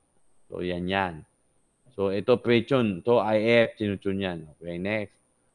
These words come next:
Balik tayo doon. Pasensya na, ha.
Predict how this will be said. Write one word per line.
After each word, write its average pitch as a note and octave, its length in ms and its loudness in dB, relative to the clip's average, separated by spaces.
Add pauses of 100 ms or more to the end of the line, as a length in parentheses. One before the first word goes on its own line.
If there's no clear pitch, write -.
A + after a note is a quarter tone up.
(200)
Balik F#2 240 -6
tayo G2 320 4
doon. G2 280 2 (4000)
Pasensya C#3+ 320 8
na, G3 160 12
ha. F#3 180 10